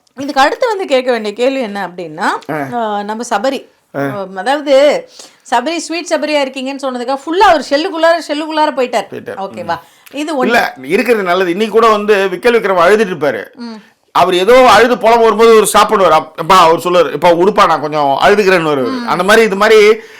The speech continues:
Speaker 2: இந்த நல்லவனா போய் எல்லாத்தையும் தடுக்கிறதுனாலே அவருக்கு வந்து ஊமா, I mean, அந்த இது என்னது?
Speaker 1: இதெல்லாம் அந்த ஒப்புகிச்சப்பா கேள்வி
Speaker 2: ஒப்புகிச்ச
Speaker 1: தான்
Speaker 2: பாணி.
Speaker 1: வச்சுக்கோங்களேன்.
Speaker 2: ஆ.
Speaker 1: இதுல இன்னொரு ஒரு முக்கியமான கேள்வி இப்ப பேசும்போது ஞாபகம் வந்தது.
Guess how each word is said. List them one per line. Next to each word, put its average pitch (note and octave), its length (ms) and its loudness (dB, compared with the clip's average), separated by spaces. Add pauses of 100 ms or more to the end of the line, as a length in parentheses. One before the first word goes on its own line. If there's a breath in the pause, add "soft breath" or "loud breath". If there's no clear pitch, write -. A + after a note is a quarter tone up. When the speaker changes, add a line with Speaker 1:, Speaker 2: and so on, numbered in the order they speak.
(160 loud breath)
Speaker 2:
இந்த D#3 140 -4
நல்லவனா G#3+ 880 4
போய் G3+ 260 4
எல்லாத்தையும் F#3+ 360 2
தடுக்கிறதுனாலே G3+ 500 2
அவருக்கு F#3+ 300 2
வந்து G3+ 100 2
ஊமா, G#3 340 2
I E3 200 4
mean, F3 220 -4
அந்த D#3 220 0
இது F3 160 2
என்னது? F#3 420 0
Speaker 1:
இதெல்லாம் D#4+ 260 -2
அந்த D#4 220 0
ஒப்புகிச்சப்பா C#4+ 500 -2
கேள்வி B3+ 240 0
Speaker 2:
ஒப்புகிச்ச G#3 40 6
Speaker 1:
தான் C4 160 2
Speaker 2:
பாணி. - 180 0
Speaker 1:
வச்சுக்கோங்களேன். B3 300 -4
Speaker 2:
ஆ. A#3 40 -4
Speaker 1:
இதுல B3+ 120 -4
இன்னொரு G#4 320 -2
ஒரு D#4+ 100 -2
முக்கியமான C4+ 460 -4
கேள்வி G#3 240 -6
இப்ப G3 160 -8
பேசும்போது B3+ 520 -6
ஞாபகம் E3+ 340 -10
வந்தது. D#3 380 -8